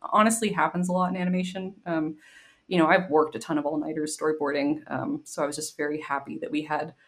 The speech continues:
really good schedules. Um, storyboarding a lot of the time back in, home in Toronto, and, uh, I love, I love Toronto animation people. Um, I find schedules could be better, but you kinda deal with what you, what you got.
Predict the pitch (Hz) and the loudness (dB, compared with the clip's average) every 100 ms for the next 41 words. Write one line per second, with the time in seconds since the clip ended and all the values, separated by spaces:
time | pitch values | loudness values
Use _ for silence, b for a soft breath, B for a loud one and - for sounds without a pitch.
0 | _ _ _ _ - 285 269 277 - 277 | _ _ _ _ -4 0 2 2 6 8
1 | 247 226 175 - - 165 180 170 165 180 | 8 6 4 0 -4 2 6 6 6 0
2 | - _ _ _ - - 233 240 233 214 | -8 _ _ _ -8 6 8 10 8 8
3 | 196 196 196 - 190 185 185 180 165 - | 6 4 2 0 -2 2 2 2 -2 -4
4 | - 202 202 185 165 185 190 180 170 165 | 0 2 4 2 -2 -2 0 2 2 2
5 | 160 156 156 - _ _ - 143 - - | 0 0 0 -4 _ _ -2 -2 -4 -14
6 | _ - 208 240 226 - - _ 170 262 | _ 6 10 12 10 2 -14 _ 6 10
7 | 233 226 - - 226 214 202 190 196 180 | 10 10 2 0 4 6 6 2 0 -4
8 | 190 185 196 202 220 175 165 160 160 - | -4 2 2 2 -4 -2 0 0 -4 0
9 | 196 190 180 - - - - - 294 - | 2 2 0 -2 -10 -8 -6 -2 -2 -2
10 | 285 285 277 285 294 294 170 156 - - | -2 2 2 4 0 0 -2 -2 -10 -14
11 | - - - 185 175 160 156 156 - - | -12 -10 -4 -2 0 0 -2 -4 -8 -4
12 | 151 - - _ - 175 151 151 156 151 | -4 -6 -20 _ -16 -6 -2 0 0 -2